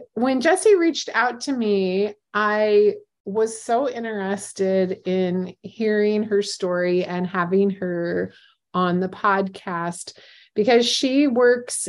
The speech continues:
in a youth detention facility as the librarian, and today wants to talk about books breaking barriers. And I just can't wait to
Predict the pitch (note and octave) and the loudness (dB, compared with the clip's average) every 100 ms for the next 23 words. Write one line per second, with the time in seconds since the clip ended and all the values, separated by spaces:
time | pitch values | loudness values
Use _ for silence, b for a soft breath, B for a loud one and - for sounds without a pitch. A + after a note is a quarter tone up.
0 | - G3 F#3+ F#3+ F#3 F#3 F#3+ F3+ F#3 F#3+ | -2 2 2 2 0 -2 -4 -2 -2 0
1 | F#3+ A3+ A#3 G#3+ - G3+ G3 G#3 G3+ G#3 | 0 0 -6 -18 -4 -4 -2 -2 -2 -2
2 | C4 - G3 F3+ F3 B3 C4+ F#3+ F3+ F3 | -6 -2 0 2 0 0 -2 -2 -4 -2
3 | G#3 G3+ G3 F#3 F3+ F3 E3+ E3+ F#3+ G3+ | 0 2 0 -2 -4 -4 -4 -2 -4 -6
4 | B B _ _ G#3 A#3+ A#3 A#3+ C4+ B3+ | B B _ _ 0 0 2 4 2 -2
5 | B3 C4 - - - G3+ G3+ G3+ F#3 F3+ | -4 -6 -10 -6 0 0 0 0 2 0
6 | F#3 G#3 A#3+ - - G3+ G3 G3 G3 G3 | -2 0 0 -2 -4 0 0 0 -2 -2
7 | G3 F#3 F3+ F3 E3+ - G3 - F#3 F3+ | -4 -4 -2 -2 -4 -6 -8 -6 0 2
8 | F3+ F3+ - F#3+ G#3 G#3 - A#3+ F#3+ G3 | 2 0 -2 -2 0 -2 -4 -4 0 0
9 | G3+ - F#3+ F#3 | 0 0 0 0